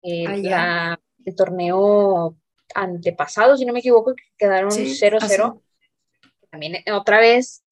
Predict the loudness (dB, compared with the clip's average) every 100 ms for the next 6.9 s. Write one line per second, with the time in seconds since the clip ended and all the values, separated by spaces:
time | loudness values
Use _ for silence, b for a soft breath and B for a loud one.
0 | -4 -4 -2 -4 -2 0 0 -2 -6 -8
1 | -8 -8 -10 -10 -8 -8 -12 -16 -4 -2
2 | 0 0 -2 0 0 0 -2 -4 -4 -4
3 | -4 -6 -6 -6 -6 -8 _ -10 -10 -6
4 | -8 -6 -8 -8 -8 -12 -10 -4 -2 -2
5 | -6 -12 _ -20 -20 -18 -18 -12 -6 -4
6 | -2 -4 -2 -2 -2 -2 -4 -6 -10